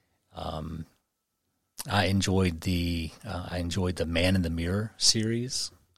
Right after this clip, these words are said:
Um, and I, it's, I, I'm kind of forgetting the exact title, but it's something to the effect of, uh, it, it has, it deals with the,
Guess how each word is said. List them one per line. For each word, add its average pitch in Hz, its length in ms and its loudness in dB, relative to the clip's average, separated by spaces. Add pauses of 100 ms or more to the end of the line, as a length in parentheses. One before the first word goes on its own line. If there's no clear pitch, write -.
(180)
Um, 82 560 -12 (1160)
and 95 540 2
I, - 140 -6 (140)
it's, - 400 2
I, 90 240 2
I'm 92 80 -6
kind 131 200 8
of 95 220 4 (560)
forgetting 107 640 8
the 87 640 6 (880)
exact 90 600 0
title, 87 340 0
but 85 160 -2
it's 82 180 -2
something 101 560 8
to - 100 -4
the 82 120 -2
effect 87 400 0
of, 80 360 -4
uh, 85 200 -8
it, 87 320 -10
it - 160 -14
has, 110 260 0
it 95 180 -4
deals 113 280 4
with 95 180 0
the, 82 240 0